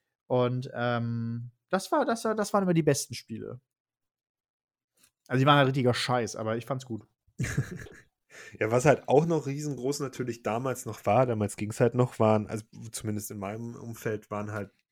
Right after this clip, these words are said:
Speaker 2: D V Ds oder C Ds brennen. Also,
Speaker 1: Stimmt.
Speaker 2: wie viel gebrannte Spiele ich hatte und, und irgendwann konnte ein Kumpel von mir dann auch D V Ds brennen.
Speaker 1: Oh, aua.
Speaker 2: Und dann hab ich dem immer einen ganzen <laughs> Haufen gegeben und: "Hier,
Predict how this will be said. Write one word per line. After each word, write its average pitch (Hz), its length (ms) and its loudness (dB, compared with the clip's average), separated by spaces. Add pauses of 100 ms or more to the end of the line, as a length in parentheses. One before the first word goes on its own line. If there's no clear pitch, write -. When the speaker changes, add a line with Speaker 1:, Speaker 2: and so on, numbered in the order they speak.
(160)
Speaker 2:
D 107 80 0
V 101 160 0
Ds 107 260 -2
oder 110 160 -4
C - 160 -6
Ds 98 200 -4
brennen. 107 440 0 (880)
Also, 104 220 4
Speaker 1:
Stimmt. 104 80 -4
Speaker 2:
wie 120 120 -2
viel 147 320 -2
gebrannte 135 720 -2
Spiele 156 480 -8
ich - 260 -10
hatte 110 360 -6
und, 110 220 -14
und 117 240 -16
irgendwann 139 360 0
konnte 139 300 -2
ein 117 140 -6
Kumpel 147 300 -6
von 123 200 -8
mir 123 120 -4
dann 120 120 -2
auch 113 160 -10
D 120 140 -2
V 110 180 0
Ds 117 280 -2
brennen. 104 420 -4 (200)
Speaker 1:
Oh, 123 160 2
aua. 92 540 -6
Speaker 2:
Und 110 320 -6
dann 107 140 -2
hab 117 100 -2
ich 117 100 -6
dem 120 160 -6
immer 123 140 -2
einen 113 100 -4
ganzen 117 280 -6
<laughs> - 140 -10
Haufen 123 360 -6
gegeben 110 560 -6
und: 98 180 -12
"Hier, 104 180 -10